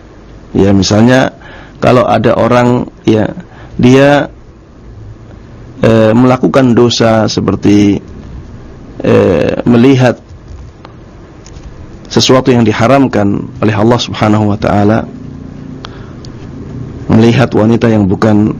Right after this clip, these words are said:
mahramnya, melihat keindahan dia, berdosa dia. Tapi dosa tersebut bisa jadi dimaafkan oleh Allah Subhanahu wa taala, dan di akhirat dia tetap bisa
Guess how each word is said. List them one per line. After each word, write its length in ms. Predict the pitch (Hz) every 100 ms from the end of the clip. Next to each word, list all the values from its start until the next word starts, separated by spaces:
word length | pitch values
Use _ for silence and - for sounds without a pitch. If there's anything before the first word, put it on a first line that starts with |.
| - - - - - -
mahramnya, 760 | - 117 - 131 123 113 113 113 - - - - - -
melihat 360 | - 127 127 -
keindahan 560 | - 107 107 107 110 101
dia, 240 | 113 110
berdosa 480 | - - 101 - 120
dia. 240 | 104 101 - - - - - - - - -
Tapi 180 | 135 160
dosa 220 | 139 131
tersebut 540 | 107 104 - 104 139 - - - - - -
bisa 300 | - 135 143
jadi 320 | 127 117 127 - - - - - - -
dimaafkan 640 | 151 175 - 131 - 151
oleh 100 | -
Allah 220 | 113 92 120
Subhanahu 460 | - 110 110 110
wa 60 | 104
taala, 400 | - 107 98 92 - - -
dan 160 | 160 156
di 80 | 110
akhirat 400 | 104 - 110 127
dia 160 | 127
tetap 320 | - - - -
bisa 400 | 127 131 127